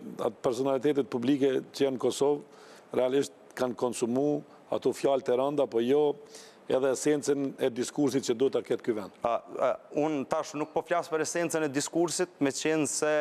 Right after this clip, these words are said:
Speaker 2: a, ato duhet ta shpalosim dhe ta mbështetim me diskursin ton, që duhet ta bëjmë në vijim, por çështja është që presionet publike në këtë vend njerëz mujnë me jetu me kauzat e tyre sociale, a, pa,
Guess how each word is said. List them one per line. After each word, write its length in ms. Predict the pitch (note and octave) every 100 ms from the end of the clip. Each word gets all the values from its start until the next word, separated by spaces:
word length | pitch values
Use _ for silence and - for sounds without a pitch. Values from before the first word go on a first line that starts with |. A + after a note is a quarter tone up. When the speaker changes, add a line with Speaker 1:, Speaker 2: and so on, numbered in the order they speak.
| D3
Speaker 2:
a, 80 | C#3+ D3 C#3+ -
ato 160 | C3+ D3+
duhet 240 | B2+ D3
ta 80 | C#3+
shpalosim 560 | - C#3 C3 D3+ E3+ D3+
dhe 80 | B2+
ta 100 | C3+
mbështetim 580 | B2+ A#2+ D#3 D3+ D#3 D3 C#3
me 80 |
diskursin 560 | B2 B2 - D3 A#2 A#2
ton, 240 | C#3 E3 F#3+
që 140 | - B2
duhet 180 | C3 B2
ta 60 | A#2
bëjmë 240 | C3 B2+
në 80 | A2
vijim, 260 | G#2+ C3 G3+ - - - - - -
por 160 | D#3+ D3+
çështja 380 | F#3 F3+ D3 C#3
është 480 | F3+ - - - -
që 160 | - D#3+ E3 D#3+ D#3+ - - - - -
presionet 600 | D3 C3 E3 F3 D#3+ - - -
publike 520 | D3+ A#2 D#3+ F#3+ F#3 - - -
në 80 | B2
këtë 140 | B2
vend 260 | D3 E3 D3+
njerëz 280 | D#3 D#3 -
mujnë 180 | D#3 D3
me 80 | C#3
jetu 200 | - D#3+
me 160 | D3 C3+
kauzat 420 | C3+ D#3 C#3+ C3+
e 80 | B2+
tyre 220 | C#3+ C#3
sociale, 540 | A#2+ B2 - D3+ D#3+ F3 - - -
a, 220 | B2 B2
pa, 280 | A2+ - D#3